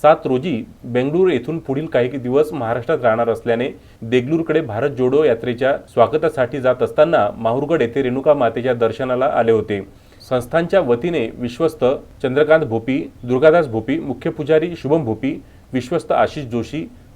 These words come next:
पुजारी गणेश जगत यांच्या उपस्थितीत नाना पडोले यांचा थाल श्रीफळ व प्रसाद देऊन सत्कार करण्यात आला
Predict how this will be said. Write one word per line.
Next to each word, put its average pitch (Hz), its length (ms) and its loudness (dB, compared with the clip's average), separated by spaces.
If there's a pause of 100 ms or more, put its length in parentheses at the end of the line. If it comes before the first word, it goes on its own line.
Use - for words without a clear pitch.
पुजारी 156 360 4
गणेश 135 480 -2 (120)
जगत 117 260 4 (300)
यांच्या 131 240 2
उपस्थितीत 139 540 -2
नाना 120 240 4
पडोले 156 340 2
यांचा 120 480 0 (140)
थाल 156 180 4
श्रीफळ 143 340 -2
व 147 100 2
प्रसाद 143 340 -2
देऊन 135 220 -2
सत्कार 143 360 -2
करण्यात 113 320 0
आला 101 220 6